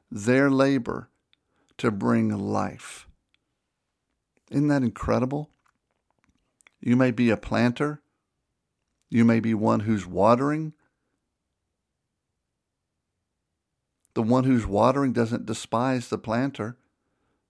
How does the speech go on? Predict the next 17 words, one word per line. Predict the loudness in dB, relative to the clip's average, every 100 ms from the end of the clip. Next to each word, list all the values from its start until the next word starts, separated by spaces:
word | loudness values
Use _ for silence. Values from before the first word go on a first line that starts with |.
| _ _ _ -4
The |
one | 0 2
who's | 2 0 -2
planting | -2 0 0 -2 0
doesn't | 0 0 -4
despise | -6 -8 -4 -2 0 -2 -2
the | -2
one | -2 -2
who's | -2 -2
watering. | 0 0 0 -2 -2 -4 -8 _ _ _ -2
They | 0
are | 2 0
one | 0 0 0 0 -2 -4
in | -2 0
the | 0
same | -2 -2 -2 -4
purpose, | -4 -4 -4 -10 -12